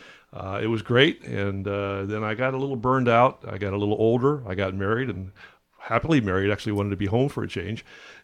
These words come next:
And, uh, a new opportunity fell into my lap about five years ago as the C E O of the Greater Pittsburgh Auto Dealers. So it's been a, a good ride, rough ride at times,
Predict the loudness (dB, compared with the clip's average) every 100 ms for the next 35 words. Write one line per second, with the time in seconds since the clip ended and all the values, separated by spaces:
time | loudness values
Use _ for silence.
0 | -4 0 0 0 0 0 2 2 0 -4
1 | -2 2 2 2 -2 -4 -2 -4 -2 -4
2 | -4 -6 -6 -4 -4 -6 -8 -8 -6 -6
3 | -6 -4 -6 -6 -8 -6 -6 -8 -10 -12
4 | -12 -12 -10 -10 -8 -8 -10 -10 -10 -10
5 | -14 -14 -12 -10 -10 -12 -12 -12 -12 -10
6 | -10 -10 -14 -20 -6 -2 2 4 4 4
7 | 2 -2 2 6 6 8 8 6 2 -4
8 | -12 -14 2 4 6 6 6 6 4 4
9 | 4 2